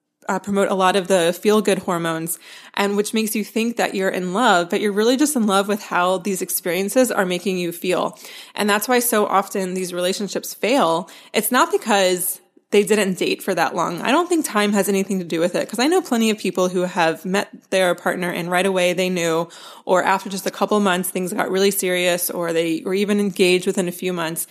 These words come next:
And I totally believe that can happen. I totally believe that you can have just a click with someone and, and just have this knowing without being overly obsessed or like, "I'm in love, I'm, I'm the one." So I don't think time is the issue here with, as to why all these relationships fail.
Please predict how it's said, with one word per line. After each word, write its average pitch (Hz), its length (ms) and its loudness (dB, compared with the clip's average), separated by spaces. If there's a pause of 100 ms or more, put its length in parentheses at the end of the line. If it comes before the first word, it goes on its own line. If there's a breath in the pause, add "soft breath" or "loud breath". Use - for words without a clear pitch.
(260 loud breath)
And 214 120 2
I 339 80 4
totally 269 420 4
believe 190 360 2
that 185 180 0
can 175 100 -6
happen. 170 300 -4
I 214 80 0
totally 233 400 2
believe 190 480 0
that 175 160 2
you 190 100 -2
can 196 160 -2
have 190 220 0
just - 180 -6
a - 60 -14
click - 260 -2
with 190 100 -4
someone 170 420 -2
and, 180 340 -4
and 185 160 -2
just 190 160 -4
have 180 240 0
this 180 260 -2
knowing 185 400 2
without 185 480 0
being 180 300 -2 (120)
overly 196 360 2
obsessed 165 440 -2
or 165 100 -4
like, 165 180 -2
"I'm 175 160 -4
in 165 100 -6
love, 165 260 0
I'm, 160 220 -4
I'm 165 220 -4
the 165 80 -2
one." 170 260 -2 (320 loud breath)
So - 220 2
I 233 80 4
don't 311 160 2
think 285 180 0
time 196 380 -2
is 196 80 -6
the - 180 -6
issue 220 260 -2
here 240 280 2
with, 185 320 -2
as 185 160 -2
to 196 120 -4
why 180 200 2
all 180 100 0
these 180 180 -2
relationships 175 560 -4
fail. 190 400 2